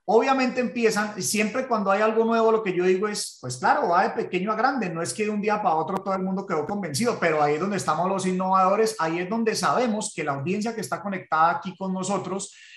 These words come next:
son disruptivos y no los estamos mandando a comprar Bitcoin, le estamos diciendo, "Oye, permítete explorar este camino porque igual todavía estamos en el inicio". La gente cree que porque un Bitcoin vale cuarenta y cinco mil o ha estado en sesenta mil, casi setenta mil dólares, ya está tarde.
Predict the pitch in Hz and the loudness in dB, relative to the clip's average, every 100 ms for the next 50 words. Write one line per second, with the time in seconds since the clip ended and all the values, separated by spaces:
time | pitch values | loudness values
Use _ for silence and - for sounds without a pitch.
0 | - - - 214 233 233 254 254 196 226 | -20 -18 0 4 4 4 2 0 0 2
1 | 233 226 - 185 170 202 233 208 180 190 | 4 2 -2 -4 0 2 2 2 0 0
2 | 214 180 170 190 196 - 160 175 180 202 | 0 0 -2 -4 -4 0 0 0 -4 -4
3 | 196 156 165 190 196 170 170 190 190 - | -2 -4 -4 -6 -6 -6 -4 -4 -4 -4
4 | 165 147 151 202 - 330 - 226 - 185 | -4 -4 0 2 2 -2 -4 -6 -2 0
5 | 175 202 - 226 175 185 254 240 220 - | 2 0 -2 -6 -2 0 0 0 -2 -2
6 | 165 143 175 190 190 233 170 233 233 190 | -4 0 2 2 2 2 2 0 0 -2
7 | 196 196 180 147 180 170 156 139 160 160 | -4 -4 -6 -4 -4 -2 0 -2 -2 -4
8 | 220 220 220 220 180 143 165 170 190 - | -2 2 2 2 -4 -6 -6 -6 -6 -4
9 | 202 196 196 196 196 185 170 165 143 147 | -4 0 2 0 0 0 0 -6 -10 -10
10 | 139 143 196 202 185 190 185 190 180 170 | -8 -2 0 0 0 2 2 0 -2 -4
11 | 156 135 156 180 185 185 185 180 165 147 | -6 -6 -4 -2 0 0 -2 -6 -8 -8
12 | 147 151 202 214 226 147 170 160 185 202 | -8 -2 2 2 2 0 0 2 2 4
13 | - 135 | 4 2